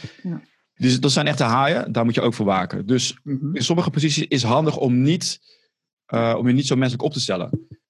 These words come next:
Speaker 1: Ja.
Speaker 2: Weet je wel? Maar na-, naar je kinderen toe, zo,
Speaker 1: Ja.
Speaker 2: moet je, moet je dat echt wel doen, vind ik, eh,
Speaker 1: Ja,
Speaker 2: ik
Speaker 1: maar
Speaker 2: heb,
Speaker 1: dat is
Speaker 2: ik
Speaker 1: ook
Speaker 2: heb
Speaker 1: heel krachtig.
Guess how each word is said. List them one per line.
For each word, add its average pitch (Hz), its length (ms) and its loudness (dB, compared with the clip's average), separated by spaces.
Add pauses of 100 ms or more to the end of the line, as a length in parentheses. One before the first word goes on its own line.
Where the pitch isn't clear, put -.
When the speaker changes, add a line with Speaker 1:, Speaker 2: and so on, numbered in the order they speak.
(120)
Speaker 1:
Ja. - 300 -16
Speaker 2:
Weet 110 180 -4
je 139 60 2
wel? 190 320 0 (140)
Maar 135 240 0
na-, 147 160 -2
naar 139 120 2
je 139 80 0
kinderen 196 320 0
toe, 240 260 0 (360)
zo, - 300 -6
Speaker 1:
Ja. - 120 -8 (320)
Speaker 2:
moet 113 200 -6
je, 110 140 -6
moet 104 160 -4
je 95 60 -6
dat 101 100 -4
echt - 140 -6
wel 101 100 -2
doen, 90 220 -6 (100)
vind 101 260 -6
ik, - 20 -10
eh, 107 60 0
Speaker 1:
Ja, 98 80 -2
Speaker 2:
ik - 80 -8
Speaker 1:
maar 202 100 -2
Speaker 2:
heb, 180 100 -2
Speaker 1:
dat 160 180 0
is 165 60 2
Speaker 2:
ik 185 120 0
Speaker 1:
ook - 60 -6
Speaker 2:
heb 175 80 2
Speaker 1:
heel 160 80 -2
krachtig. - 540 -6